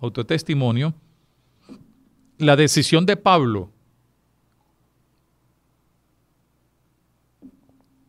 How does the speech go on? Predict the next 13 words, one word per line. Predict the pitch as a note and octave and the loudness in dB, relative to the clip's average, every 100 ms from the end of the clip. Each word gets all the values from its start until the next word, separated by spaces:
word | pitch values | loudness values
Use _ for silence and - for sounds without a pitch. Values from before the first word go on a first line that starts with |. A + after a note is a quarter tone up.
| _ | _
una | B2+ D3 | -2 2
decisión | F#3 - C#3 - D3+ F#3 F3+ - - | 2 0 -4 0 0 0 -6 -12 -8
concreta | B2+ A#2+ D#3 A3 E3+ A2+ | -8 -4 -4 -4 -8 -8
de | A#2+ G#2+ A#2 | -8 -2 0
ir | A#2 D3+ F3+ F#3+ _ _ _ | 2 0 -2 -10 _ _ _
a | B2+ B2+ B2+ B2+ | 0 2 4 4
apresar | - B2 G#2 - F3 G3+ G3+ | 2 -2 0 2 2 0 -4
los | C3+ B2+ | -2 -2
discípulos | A2+ G2 B2 A2 D#3+ D#3 | -4 -6 -8 -6 -8 -8
que | D#3 | -10
están | A2+ A2+ A#2 | -14 -10 -8
en | C3+ | -6
Damasco. | A2 A#2+ G3 - F#2+ | -6 -6 -8 -12 -18